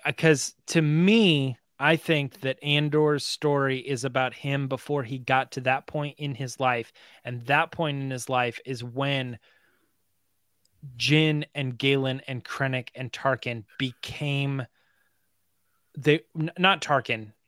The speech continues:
but specifically Jyn, Galen, and Krennic w-, were on the radar now of, like, the rebellion needs to start turning their eyes towards these people. Um, Tarkin is the only one that I think is like, "That's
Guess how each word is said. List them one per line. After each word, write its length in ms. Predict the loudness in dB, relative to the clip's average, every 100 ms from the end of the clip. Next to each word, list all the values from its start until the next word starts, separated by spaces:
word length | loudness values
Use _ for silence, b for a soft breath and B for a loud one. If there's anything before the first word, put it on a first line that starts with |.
| _ 0
but 240 | 0 0 _ _
specifically 640 | -12 -6 -2 -2 -2 -4
Jyn, 380 | -4 -2 -2 -4
Galen, 360 | -2 -2 -2 -4
and 120 | -8
Krennic 360 | -6 -6 -6 -10 _ -6
w-, 200 | -6 -4
were 240 | -2 -2 2
on 340 | 4 4 0
the 120 | -2
radar 640 | -4 -2 2 4 4 4 4
now 440 | 2 0 -2 -4 -2
of, 300 | -2 -2 -4
like, 520 | 0 0 -2 -8 _ _ _ _
the 100 | -4
rebellion 520 | 0 2 2 2 0 -4
needs 240 | -8 -8
to 140 | -12 -14 _ _ -14
start 360 | 2 2 2 -2
turning 260 | -4 -2
their 120 | 0
eyes 220 | 0 0 -4
towards 300 | -8 -8 -8
these 240 | -8 -8
people. 460 | -12 -14 -14 -18 _ b b b b b b 2
Um, 420 | 2 2 0 -8 _ _ _ -14
Tarkin 640 | 2 6 6 4 -2 -2
is 200 | 0 2
the 180 | 2 0 4
only 360 | 4 6 4
one 300 | 4 2 2
that 120 | 2 0
I 100 | 0
think 260 | -4 -4
is 160 | -4 0
like, 260 | 0 0 -2
"That's 440 | -2 -2 -4 -10